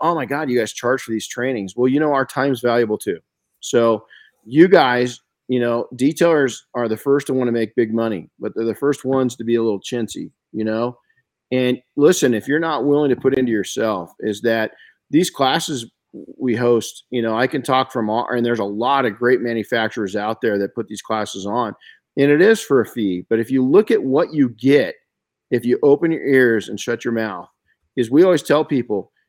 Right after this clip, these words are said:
is we allow you, we give, we, we take in, we, we'll give you information that's gonna allow you to take in, we make the suggestions on all this knowledge, and then you're gonna make the decision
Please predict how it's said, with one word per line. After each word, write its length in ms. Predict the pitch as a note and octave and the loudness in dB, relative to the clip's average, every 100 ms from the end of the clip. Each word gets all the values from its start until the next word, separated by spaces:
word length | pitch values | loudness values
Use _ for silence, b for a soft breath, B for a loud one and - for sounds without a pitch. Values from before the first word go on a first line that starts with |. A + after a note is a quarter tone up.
| - | -8
is 180 | B2 A2+ | -6 -2
we 200 | C3+ F3 | 4 4
allow 360 | F3 D#3+ D3 | 4 2 0
you, 180 | C#3 C3+ | 2 2
we 180 | B2+ F3 | 2 0
give, 300 | C#3 D3 D3 - | 2 0 0 -4
we, 240 | B2+ D3+ D#3 | -4 -2 -2
we 160 | C#3 F3+ | -4 -2
take 380 | E3+ E3 E3 - | 0 0 0 -4
in, 320 | C#3 A#2+ A#2+ _ _ _ _ | -4 -4 -6 _ _ _ _
we, 200 | A#2+ C3+ | 2 4
we'll 260 | F3+ C#3 E3 | 4 4 2
give 280 | D#3+ F3+ F3+ | 6 6 6
you 160 | F3+ | 2
information 1080 | E3+ E3 D3 C3 C3+ F3 E3+ B2+ G#2 G2 - _ - | 0 0 -2 0 0 0 -2 -6 -8 -10 -14 _ -4
that's 220 | A#2 - | -4 -2
gonna 180 | C3+ C3 | -4 -2
allow 540 | B2 A#2 A#2 C3+ D3+ | -2 -2 -4 -2 0
you 240 | C#3+ C3 | 2 2
to 80 | A#2+ | 0
take 420 | - C3 B2+ C3 - | -4 -2 0 0 -4
in, 340 | B2 A#2 G#2+ - b b _ | -6 -4 -6 -10 b b _
we 160 | - B2 | -6 -2
make 240 | C3+ C3+ - | -2 -4 -4
the 100 | C#3 | -6
suggestions 1000 | - A2 - E3+ G3+ - A#2+ G#2 G#2 - _ - | -6 -8 0 2 2 -2 -8 -8 -12 -18 _ -12
on 140 | A#2 | -8
all 240 | A2 C#3+ D3+ | -4 -2 0
this 200 | C3+ - | -2 0
knowledge, 560 | C3 C3+ A2 G2 - - | -2 0 -4 -6 -10 -8
and 140 | A#2 | -4
then 120 | A#2+ | -2
you're 120 | C3 D3 | -2 -2
gonna 140 | D3+ | -2
make 200 | C#3 C3+ | -2 -2
the 80 | B2+ | -4
decision 640 | A2+ - D3+ D3+ A2+ G2+ | -4 -4 -2 -2 -2 -8